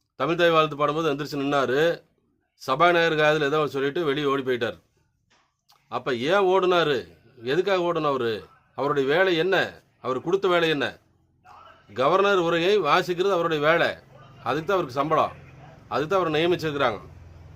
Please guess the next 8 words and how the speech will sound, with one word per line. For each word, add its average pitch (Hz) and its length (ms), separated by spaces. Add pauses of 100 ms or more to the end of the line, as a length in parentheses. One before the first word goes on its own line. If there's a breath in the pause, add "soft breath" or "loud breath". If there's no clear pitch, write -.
(440)
அப்புறம் 135 260
அந்த 165 120
வேலையை 180 420
சொல்லாம 180 80
ஓடுறவரை 165 880 (380)
நம்ம 139 220
என்னன்னு 196 200
சொல்றது? 139 460